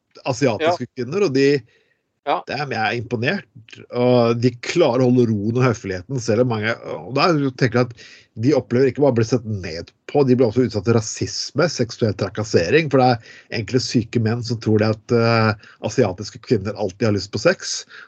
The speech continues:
Speaker 1: noe de ikke har.
Speaker 2: Ja.
Speaker 1: Ikke noe mer enn alle andre personer i denne verden her.
Speaker 2: Nei,
Speaker 1: Og
Speaker 2: altså, ja, ja, ja.
Speaker 1: så jeg har egentlig begynt å bli litt sånn respektfull når jeg er på hotell nå, Anders. Jeg er liksom, i gamle dager så kunne jeg liksom,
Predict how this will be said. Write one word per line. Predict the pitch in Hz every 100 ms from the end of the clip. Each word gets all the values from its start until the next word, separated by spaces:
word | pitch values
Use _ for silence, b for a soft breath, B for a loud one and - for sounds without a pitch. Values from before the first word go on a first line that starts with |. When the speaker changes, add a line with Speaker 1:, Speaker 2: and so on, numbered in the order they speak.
| B
Speaker 1:
noe | 117
de | 110
ikke | - 107
har. | 185 190 - B B B B
Speaker 2:
Ja. | 120
Speaker 1:
Ikke | 135 151
noe |
mer | 131 117
enn | 120
alle | 107
andre | 98 98 107 107
personer | 107 107 104
i | 110
denne |
verden | 113 113 127
her. | 190 180 _ B B B B B B
Speaker 2:
Nei, | 165
Speaker 1:
Og | 151 151 143 _ -
Speaker 2:
altså, | 147 - - _ -
ja, | 147 156
ja, | 160 160
ja. | 107 104 120 - -
Speaker 1:
så | 185
jeg |
har | 208
egentlig | 196 190
begynt | 165
å | 170
bli | 165
litt | 202 196
sånn | 180
respektfull | 190 - 110 - - 123 139
når |
jeg | 135 104
er | 107
på | 117 113 117
hotell | 107 117
nå, | 101 113
Anders. | 127 196
Jeg | 170
er | 156
liksom, | 151 151
i | 117
gamle | 143 139 95
dager | 101 117
så | 131 156
kunne | 139
jeg | 123
liksom, | 113 117